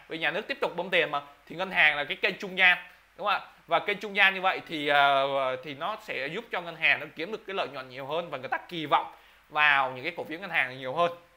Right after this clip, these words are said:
Dòng chứng khoán thì chúng ta để ý là thanh khoản, bây giờ thị trường chứng khoán của chúng ta cũng đã lớn mạnh, đúng không ạ? Rất nhiều nhà đầu tư, rất nhiều tài khoản mở mới. Vì vậy các công ty chứng khoán thì nó cũng đã hưởng lợi. Bởi, bởi vậy cái xu thế đầu tư về, về chung và dài hạn vẫn là ngành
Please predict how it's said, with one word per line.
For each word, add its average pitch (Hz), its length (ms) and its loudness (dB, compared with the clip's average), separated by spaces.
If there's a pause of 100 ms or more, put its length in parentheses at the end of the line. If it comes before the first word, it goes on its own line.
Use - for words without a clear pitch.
Dòng 143 220 2
chứng 202 140 -10
khoán 190 240 2
thì 214 100 -10
chúng 165 100 -12
ta 190 100 0
để 175 60 -4
ý 156 80 -4
là 175 160 -4
thanh 180 260 -8
khoản, 135 280 0 (320)
bây 180 140 -4
giờ 147 340 6
thị 151 160 -12
trường 147 140 -8
chứng 156 120 -10
khoán 151 300 4
của 123 160 -8
chúng 156 120 -14
ta 165 140 6
cũng 123 180 -14
đã 120 100 -8
lớn 139 240 -2
mạnh, 214 160 4 (100)
đúng 165 100 -2
không 156 100 -2
ạ? - 20 -4
Rất 240 140 -6
nhiều 214 180 -2
nhà 151 60 -2
đầu 139 100 0
tư, 165 340 -4
rất 254 160 -2
nhiều 196 200 -2
tài 131 140 -4
khoản 127 160 -8
mở 123 100 -12
mới. 131 300 -8 (280)
Vì 160 100 -8
vậy 156 200 2 (100)
các 208 140 0
công 196 100 -8
ty 165 120 -4
chứng 165 220 -10
khoán 147 220 2 (120)
thì 147 180 -6
nó 127 160 -8
cũng 131 240 -14
đã 123 300 -2
hưởng 123 160 -12
lợi. 135 160 0 (420)
Bởi, 131 180 -2 (160)
bởi 131 160 -6
vậy - 180 0
cái 208 100 -6
xu 190 220 -2
thế 165 200 4
đầu 165 240 0
tư 190 180 4 (340)
về, 170 340 12
về 165 280 2
chung 208 140 -4
và 180 80 0
dài 139 120 -4
hạn 143 240 -2
vẫn 131 180 -6
là 156 140 0
ngành 127 340 -8